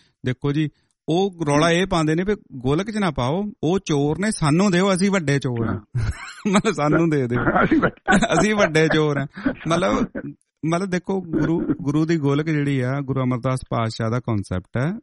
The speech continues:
Speaker 1: ਲੰਗਰ ਵੀ ਉਹਨਾਂ ਦਾ ਕਾਨਸੈਪਟ ਹੈ ਜ਼ਿਆਦਾ
Speaker 2: ਹਾਂਜੀ।
Speaker 1: ਜਿਹੜਾ। ਸੋ ਆਪਾਂ ਮਤਲਬ
Speaker 2: ਬਿਲਕੁਲ।
Speaker 1: ਆਨੇ ਬਹਾਨੇ ਇਸ ਕੂੜ ਪ੍ਰਚਾਰ ਦਾ ਹਿੱਸਾ ਬਣ ਕੇ ਆਪਣੀ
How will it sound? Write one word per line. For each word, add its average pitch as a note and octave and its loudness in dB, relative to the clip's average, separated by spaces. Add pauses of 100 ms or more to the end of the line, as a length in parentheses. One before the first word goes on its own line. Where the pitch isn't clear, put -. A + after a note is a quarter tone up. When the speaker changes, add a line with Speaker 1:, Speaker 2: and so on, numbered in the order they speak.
(140)
Speaker 1:
ਲੰਗਰ A#2+ 0
ਵੀ C#3+ 0
ਉਹਨਾਂ C#3 0
ਦਾ D3 0
ਕਾਨਸੈਪਟ G2+ -6
ਹੈ G#2 -2
ਜ਼ਿਆਦਾ G2 -4
Speaker 2:
ਹਾਂਜੀ। C#3+ 2 (140)
Speaker 1:
ਜਿਹੜਾ। B2+ -4 (340)
ਸੋ - -4
ਆਪਾਂ G#3+ -2 (160)
ਮਤਲਬ F3+ 0
Speaker 2:
ਬਿਲਕੁਲ। C#3+ 0
Speaker 1:
ਆਨੇ F3 0
ਬਹਾਨੇ E3 0
ਇਸ D#3+ -2
ਕੂੜ D3 -2
ਪ੍ਰਚਾਰ C3+ -2
ਦਾ D3+ 0
ਹਿੱਸਾ C#3 -2
ਬਣ A#2+ -2
ਕੇ C#3 -2
ਆਪਣੀ C3+ -2